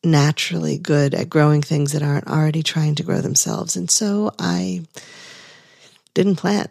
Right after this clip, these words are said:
very many of those things, and instead I planted a few carrots and some borage and let the thing that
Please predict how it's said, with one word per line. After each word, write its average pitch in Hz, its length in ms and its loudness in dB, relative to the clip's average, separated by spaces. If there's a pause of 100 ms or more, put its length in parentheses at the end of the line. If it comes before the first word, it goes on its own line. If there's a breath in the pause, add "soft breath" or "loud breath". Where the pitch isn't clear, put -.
very 147 260 4
many 165 280 6
of 160 120 4
those 175 280 6
things, 175 380 4
and 160 100 4
instead 196 560 4
I 156 140 4
planted 175 440 -2
a 190 60 -2
few 233 200 -2
carrots 202 640 -2
and 160 360 0
some 170 220 0
borage 165 640 0 (100)
and 147 420 -2 (1300 loud breath)
let 160 380 4
the 151 100 4
thing 147 340 4
that 135 160 0